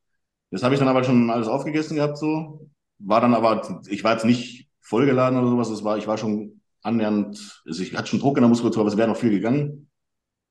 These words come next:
Und dann haben wir, hab ich gesagt, „Ja, das dauert halt auch noch bis, ja, neunzehn Uhr.“ Es war dann nach dem, nach dem Pre-Judging war dann vierzehn dreißig und dann hab ich gesagt, „Ich hab nichts mehr zu fressen.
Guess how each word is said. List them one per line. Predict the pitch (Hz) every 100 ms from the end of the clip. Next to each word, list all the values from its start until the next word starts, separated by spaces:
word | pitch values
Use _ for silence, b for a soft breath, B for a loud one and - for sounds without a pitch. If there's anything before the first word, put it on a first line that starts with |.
| _ -
Und | 98
dann | 107 107
haben | 117
wir, | 110 101
hab | 107
ich | 107
gesagt, | 104 104
„Ja, | 107
das | -
dauert | 107 120
halt | 131
auch | 120 117
noch | 120 -
bis, | 110 - - - -
ja, | 95 104 104
neunzehn | 104 107 110
Uhr.“ | 107 113
Es | 101
war | 101 107
dann | 104 - - 71
nach | 101 101
dem, | 107 101 101
nach | 98
dem | 101 98
Pre-Judging | 113 110 107 101
war | 101
dann | 98 95 - - _ _ _ _ _ _ _ _ _ _ _ _ _ _
vierzehn | - 123 120 104
dreißig | 104 151 - 151 - - - _ _ _ _ -
und | 123
dann | 117 120
hab |
ich | 123
gesagt, | 117 120
„Ich | 120
hab | 120
nichts | 120
mehr | 120
zu | 110
fressen. | 107 120 - 151 151 147 - -